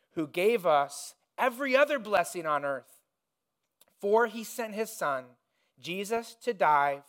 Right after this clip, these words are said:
for us and bring us to heaven." And the result of that sermon was that many of those people came to Christ. In fact, most people on that island, this is in the eighteen hundreds,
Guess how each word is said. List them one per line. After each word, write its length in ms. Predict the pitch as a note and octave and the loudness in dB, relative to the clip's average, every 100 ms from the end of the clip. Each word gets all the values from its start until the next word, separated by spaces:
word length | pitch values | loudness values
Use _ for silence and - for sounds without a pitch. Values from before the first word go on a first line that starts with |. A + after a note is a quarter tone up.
| - | -4
for 260 | G#3 A3 | 2 4
us 440 | F#3 C#3 C3 - - _ _ - | 4 4 -2 -16 -20 _ _ -6
and 220 | D3 C3+ | -6 -6
bring 360 | B2+ D3+ D3+ D#3+ | -8 -10 -10 -8
us 440 | C#3+ C3+ B2 - - | -2 -2 -2 -14 -20
to 380 | - C3 B2 A#2+ _ | -18 -18 -18 -20 _
heaven." 300 | A#2 G#2+ G2+ _ _ _ _ _ _ _ _ _ _ _ _ - | -20 -20 -20 _ _ _ _ _ _ _ _ _ _ _ _ -20
And 80 | D3 | -16
the 80 | |
result 360 | C3+ B2+ D3 G3+ | -14 -6 -4 -4
of 160 | G3 C3 | -8 -2
that 280 | B2+ D#3 - | 0 0 -4
sermon 540 | - C#3 D3+ F#3+ A3+ _ _ _ _ _ _ _ _ _ _ - | -14 -14 -14 -18 -20 _ _ _ _ _ _ _ _ _ _ -14
was 140 | D3 | -8
that 220 | C#3 G#2+ | -8 -8
many 580 | C3 C#3+ D#3+ G3 A3 A#3+ _ _ _ | -18 -14 -12 -12 -14 -18 _ _ _
of 180 | C3+ C3 | -10 -8
those 220 | C#3 F3 | -8 -8
people 340 | - D#3 C3 A#2+ | -12 -14 -14 -16
came 220 | C3+ B2 | -16 -18
to 60 | |
Christ. 560 | A#2 - G2+ _ _ _ | -14 -14 -14 _ _ _
In 80 | D3+ | -4
fact, 260 | F3+ D#3 D#3 | -4 -4 0
most 400 | E3+ G#3+ A#3+ - | 0 0 -4 -10
people 300 | A#3+ - G#3+ | -10 -2 2
on 160 | G3 | 4
that 160 | F#3+ F3 | 2 2
island, 340 | E3 E3+ C3 D3 | 2 0 -6 -10
this 120 | - | -12
is 80 | F3 | -8
in 60 | |
the 100 | D#3 | -6
eighteen 320 | E3 - G3+ | -6 -6 -8
hundreds, 340 | E3+ D3 C#3+ | -6 -6 -8